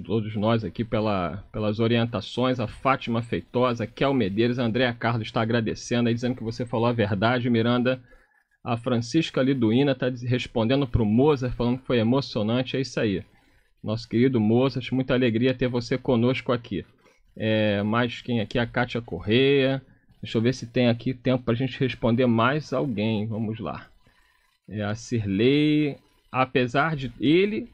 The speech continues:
Kardec, apesar de tudo que passou, seguiu em frente com a sua missão.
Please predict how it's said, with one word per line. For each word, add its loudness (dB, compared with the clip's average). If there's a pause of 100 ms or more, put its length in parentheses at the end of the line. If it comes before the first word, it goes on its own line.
(120)
Kardec, 0
apesar 0
de -6
tudo 0
que -4
passou, 0
seguiu 2
em 0
frente -2
com -2
a 0
sua 0
missão. -4